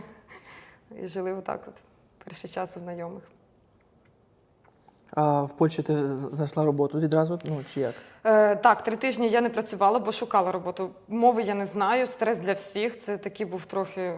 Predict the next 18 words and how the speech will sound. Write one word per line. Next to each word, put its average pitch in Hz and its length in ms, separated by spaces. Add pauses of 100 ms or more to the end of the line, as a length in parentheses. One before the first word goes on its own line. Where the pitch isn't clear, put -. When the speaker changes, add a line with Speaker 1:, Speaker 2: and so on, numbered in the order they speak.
(160)
Speaker 1:
ситуація 190 540
страшна. 202 720
Не 208 200
одежі, 202 640
не 196 720
їжі, 208 380
гроші 196 340
закінчуються. 196 920 (640)
Якби 185 440
я 202 140
не 196 120
така 196 260
людина, 185 320
яка 180 260
любить 180 280
ходити, 175 380
якби 180 240
так, - 220